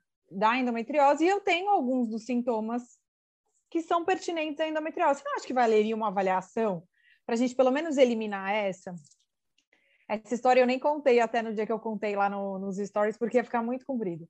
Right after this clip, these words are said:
E daí, eu acho que foi uma das partes mais desenroladas desse processo todo. É, eu fiz os, esses exames e ela não tinha horário pra consulta, pra retorno.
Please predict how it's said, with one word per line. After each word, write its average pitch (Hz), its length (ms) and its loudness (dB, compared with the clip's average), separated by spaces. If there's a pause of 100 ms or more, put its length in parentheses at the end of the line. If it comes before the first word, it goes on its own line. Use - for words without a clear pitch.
(580)
E 254 120 0
daí, 311 640 0
eu 247 120 2
acho 254 160 0
que - 60 -20
foi 277 140 0
uma 262 100 -2
das 247 180 -4
partes 247 380 -2
mais 247 400 0
desenroladas 240 880 0
desse 208 280 -4
processo 202 520 -8
todo. 220 500 -4 (460)
É, 208 1080 2
eu 240 100 4
fiz 226 240 0
os, 214 180 -6
esses 240 300 0
exames 269 640 0 (260)
e 262 220 2
ela 262 360 6
não 269 160 -2
tinha 277 220 -4
horário 247 260 4
pra 226 140 -6
consulta, 220 520 -6
pra 208 120 -4
retorno. 247 680 -4